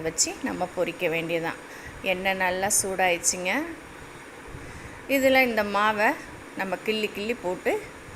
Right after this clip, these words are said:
சுட்டு எடுக்க வேண்டியதுதான். எண்ணெய் ரொம்ப இழுக்காதுங்க. நான் கொஞ்சமா தான் எண்ணெய் ஊத்தியிருக்கேன்.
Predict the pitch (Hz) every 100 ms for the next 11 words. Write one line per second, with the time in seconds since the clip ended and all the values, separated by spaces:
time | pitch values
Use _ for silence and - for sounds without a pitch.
0 | - - - 175 147 151 135 147 135 135
1 | 127 - - - - - - - - -
2 | - - - 277 339 330 233 226 240 233
3 | 202 202 202 185 165 160 147 - - -
4 | - - - - - - - - - -
5 | - - - - - - - 202 226 226
6 | 247 - 269 254 233 247 226 185 196 185
7 | 175 185 180 175 202 262